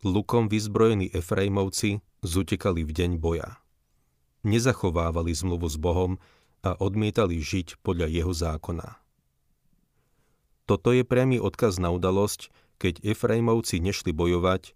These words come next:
a Boh si to všimol. V istom zmysle Efraim je obrazom správania celého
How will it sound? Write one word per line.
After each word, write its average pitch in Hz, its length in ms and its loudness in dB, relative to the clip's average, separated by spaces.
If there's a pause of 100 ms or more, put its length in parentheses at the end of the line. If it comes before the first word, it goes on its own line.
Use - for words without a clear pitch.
(340)
a 90 80 -4
Boh 85 320 0
si - 160 -4
to 92 80 2
všimol. 80 560 -6 (1040)
V 87 160 -6
istom 95 320 0
zmysle 92 480 0 (400)
Efraim 110 720 2
je 90 240 -2
obrazom 101 480 2
správania 98 640 0
celého 104 480 4